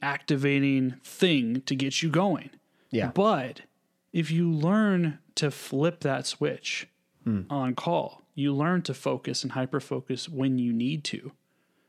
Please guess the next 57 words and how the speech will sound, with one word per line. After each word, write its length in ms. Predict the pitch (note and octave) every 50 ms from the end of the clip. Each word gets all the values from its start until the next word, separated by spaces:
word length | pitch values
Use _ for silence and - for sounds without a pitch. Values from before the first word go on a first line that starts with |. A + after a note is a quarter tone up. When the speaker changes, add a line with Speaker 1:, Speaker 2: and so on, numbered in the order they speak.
| _ _ -
Speaker 1:
And 140 | C#3 C#3+ D3
I 80 | D#3+
do 240 | D#3 C3 C#3 E3 F#3+
believe 340 | F3+ F#3+ F3+ F#3 F#3 F3+ E3+
you 100 | D#3+ D3
can. 380 | - - - D3 E3+ D#3+ - - - _ _ _ _ _
That's 240 | - C#3 E3+ E3 -
the 80 | - D#3+
part 260 | - - D#3+ D3+ D3
that 100 | - C#3+
I'm, 240 | C3+ C3 B2+ B2 C3
I'm 140 | C3 B2+ C3
kinda 220 | - - D3 C3+
pushing 360 | B2+ - - C3 - - B2+ A2+
back 300 | - B2+ D3+ D#3 - D3
on, 220 | C3 - C3 C#3 - - - - - _ _ -
is 80 | C3
Speaker 2:
I 20 | A#2
Speaker 1:
that 100 | A#2 B2
Speaker 2:
want, 120 | B2 B2+
Speaker 1:
I 20 | -
Speaker 2:
I 40 | -
want 120 | B2 A#2+ C3
Speaker 1:
think 80 | C3+ C3+
Speaker 2:
you 40 | C3
to, 100 | B2+ A2+
yeah, 80 | C#3 C#3+
I 40 |
want 160 | C3 B2+ C3+ B2+
you 60 | C3+
to 40 | B2
expand 340 | - - - B2+ C#3+ C#3
on 140 | A2+ E2 F2
it, 100 | F2 - -
'cause 300 | - A#2+ A2+ G#2+ G2 -
Speaker 1:
Yeah, 320 | - F#3+ G#3 F#3 D3+ F2 - -
I 100 | - D3
think, 220 | D#3 - A3+ A3+ -
like, 160 | A#3 G#3 C#3+
with 360 | - C3 C3 D#3 F#3 F#3+ - -
training, 560 | - - - E3 D3+ D#3 E3+ F#3+ G3+ G#3 F#3+
with 220 | E3 D3+ C#3+ - -
practice, 800 | - - C#3 B2+ B2 - - - C#3 E3+ F#3+ - - - - - _ _ _ _ _ _ _ _ _ _ _ _
you 140 | - D#3+ E3
can 260 | D#3+ F3 E3+ D#3+ D3+
learn 240 | D#3 D#3+ D#3+ D#3+ E3
to 120 | D#3+ D#3+ C3+
wield 320 | C3 C3+ C#3+ D3 D3+ C3+
that 160 | C#3 C3 B2+ B2
ability 560 | A#2 A#2+ C3 C3 B2+ B2 B2 A2+ A#2 - - _ _ _ _ _ _ _ _ _
even 300 | - D#3+ F3 E3+ F#3 F3+
on 200 | F3 E3+ E3 D#3+ C#3+
things 360 | D3 D#3 D3+ D#3 D3+ C3+ -
that 140 | - - -
wouldn't 400 | C#3+ C#3 D3 D#3+ D3+ F3+ E3 C#3+
be 140 | D3 C#3+ C#3
necessarily 960 | C3+ C3 C3 - C#3 B2+ - - - D3+ D#3 D#3 D3+ C#3 C3 B2 B2 B2 -